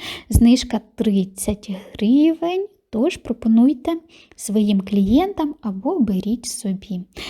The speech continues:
Патчі під очі по тридцять дев'ять гривень з золотом та з перлинами. Шикарна лінійка Smart Life, вона розроблена тільки для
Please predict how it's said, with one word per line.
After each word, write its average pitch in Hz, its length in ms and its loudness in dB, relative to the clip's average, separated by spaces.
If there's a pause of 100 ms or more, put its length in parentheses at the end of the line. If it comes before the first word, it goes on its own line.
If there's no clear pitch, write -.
(220)
Патчі 240 380 2
під 202 260 -4
очі 196 340 0
по 285 120 -6
тридцять 262 400 -2
дев'ять 240 340 0
гривень 208 440 2
з 196 120 -8
золотом 254 540 0 (200)
та 330 380 -2
з 330 100 -6
перлинами. 208 960 -2 (680)
Шикарна 285 760 4
лінійка 226 960 2 (420)
Smart 214 680 0
Life, 269 580 2 (100)
вона 233 380 4
розроблена 190 640 0 (100)
тільки 247 420 0
для 214 320 -2